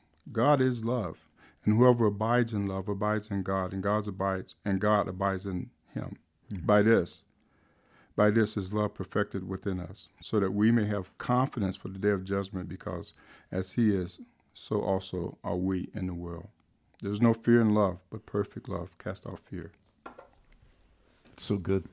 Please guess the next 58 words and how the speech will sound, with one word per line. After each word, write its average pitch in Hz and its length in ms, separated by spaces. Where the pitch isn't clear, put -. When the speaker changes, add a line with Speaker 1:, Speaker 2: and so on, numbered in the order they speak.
Speaker 1:
Yeah, 104 160
it 92 100
is. 110 100
Speaker 2:
Well, 101 140
we're 110 180
already 113 280
at 95 80
the 101 80
end 101 120
of 92 80
the 87 60
show, 104 280
Avant. 92 340
Do 92 80
you 92 80
have 92 180
any 92 220
final 95 460
thoughts 92 420
besides 90 400
that 87 180
scripture - 440
that, 98 340
um, 80 480
you 92 80
got 87 160
about 82 240
a 80 40
minute 85 500
that 82 160
you 87 140
could 87 160
share 90 200
with 90 120
the 85 100
audience, 101 560
with, 95 80
share 92 220
with 87 100
me? 92 240
Speaker 1:
Hey, 110 80
guys, 98 280
I, 101 120
I 113 180
just 110 220
wanna 113 160
say, 98 320
if, 92 80
uh, 101 260
if - 140
I 117 80
could - 160
say 101 240
anything 104 580
for 98 300
what 98 280
I 107 220
see, - 540